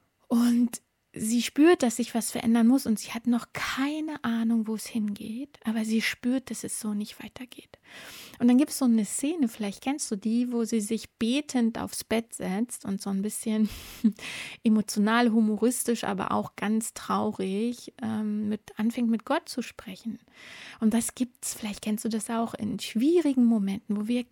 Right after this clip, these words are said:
gar nicht mehr wissen, was wir eigentlich machen sollen, wo wir stehen, was wir wollen, wie es weitergehen soll, neigen wir dazu,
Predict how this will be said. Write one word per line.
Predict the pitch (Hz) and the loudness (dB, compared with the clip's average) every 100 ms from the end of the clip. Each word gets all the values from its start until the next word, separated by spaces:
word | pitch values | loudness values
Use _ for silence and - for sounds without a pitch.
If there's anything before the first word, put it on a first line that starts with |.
| _ | _
gar | 254 262 285 285 | -2 0 0 0
nicht | 269 254 247 | 2 2 4
mehr | 240 233 | 4 4
wissen, | 208 - 208 196 214 | 0 0 0 0 0
was | 208 202 | -4 -6
wir | 214 | -6
eigentlich | - 196 208 - | -4 -4 -6 -6
machen | 196 196 202 | -6 -4 -4
sollen, | 208 208 208 | -2 -2 -2
wo | 214 | -2
wir | 208 208 | -2 -4
stehen, | - - 214 208 | -6 -4 -2 -2
was | 202 - | -4 -6
wir | 220 196 | -6 -2
wollen, | 208 214 220 220 202 | 0 0 2 2 0
wie | 208 | -2
es | - | -4
weitergehen | 208 214 202 - 190 | -6 -6 -8 -6 -6
soll, | 196 - 208 262 - - - - - - - - | -4 -4 -2 -4 -6 -16 -18 -16 -16 -16 -12 0
neigen | 202 190 220 311 285 202 | 2 4 2 4 4 4
wir | 185 | 2
dazu, | 185 170 - - 185 180 214 311 | -2 -6 -8 -6 -6 0 0 0